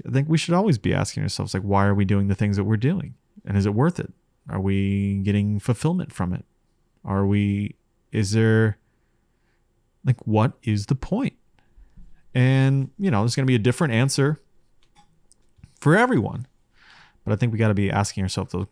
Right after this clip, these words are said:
those questions. But through that, it does work out, you know? If I decided tomorrow that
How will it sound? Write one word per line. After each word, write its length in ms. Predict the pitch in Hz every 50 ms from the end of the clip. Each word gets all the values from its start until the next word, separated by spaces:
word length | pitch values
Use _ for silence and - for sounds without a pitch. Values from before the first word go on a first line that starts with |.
| _ _ -
those 240 | 139 113 101 92 -
questions. 800 | - - 147 165 180 - - - 139 143 160 175 - - - - _ _ _ _ _ _ _ _ _ _ _ _ _ _ _ _ _ _ _ _ _ _ _ _ _ _ _ _ _ _ -
But 340 | 127 123 123 123 117 - _ _ _ _ _ _ _ _ _ _ _ _ _ _ -
through 400 | - - - 147 170 226 247 196
that, 260 | 160 135 143 160 190
it 80 | 190
does 260 | - 214 240 247 - -
work 220 | 196 156 127 -
out, 220 | - - - - _ _ _ _ _ _ _ _ _ _ _ -
you 80 | 120 117
know? 220 | 127 160 202 196 - _ _ _ _ _ - - - - - - - -
If 100 | 139 139
I 120 | - - 196
decided 540 | 180 - - 131 123 117 113 107 107 107 - - -
tomorrow 540 | - 123 110 101 95 95 95 92 95 101 - _ _ - -
that 240 | 101 98 95 -